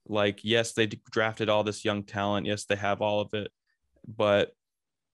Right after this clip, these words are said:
can they put it all together this year? And you know what, Dan Quinn, he is a clown of a head coach.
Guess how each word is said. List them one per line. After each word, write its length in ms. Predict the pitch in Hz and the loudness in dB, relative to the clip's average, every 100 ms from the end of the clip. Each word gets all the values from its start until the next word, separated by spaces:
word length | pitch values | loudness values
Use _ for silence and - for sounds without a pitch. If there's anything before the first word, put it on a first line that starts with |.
| _ _ _ _ _ | _ _ _ _ _
can 560 | - 123 123 120 120 107 | -12 -4 0 0 0 0
they 640 | 104 104 104 101 98 104 _ _ _ _ _ | 0 2 2 0 -2 -8 _ _ _ _ _
put 140 | 123 | 0
it 80 | 117 | 2
all 160 | 107 101 | 2 2
together 420 | 104 107 104 101 | 2 2 2 -2
this 380 | 95 101 - - | -4 -6 -4 -2
year? 340 | 107 98 92 - _ _ _ | 0 0 -4 -16 _ _ _
And 100 | - | -2
you 60 | 214 | 2
know 100 | 214 | 2
what, 120 | 214 | 2
Dan 220 | 208 214 | 2 2
Quinn, 560 | 202 - 180 180 160 - _ _ _ _ | 0 2 2 2 0 -8 _ _ _ _
he 160 | - 143 | 2 4
is 120 | 131 | 4
a 80 | 120 | 2
clown 380 | - 123 147 151 | 2 0 2 2
of 120 | 135 | 0
a 40 | |
head 300 | 107 117 110 | 0 -2 -4
coach. 500 | - 107 104 - - | 0 2 2 -2 -12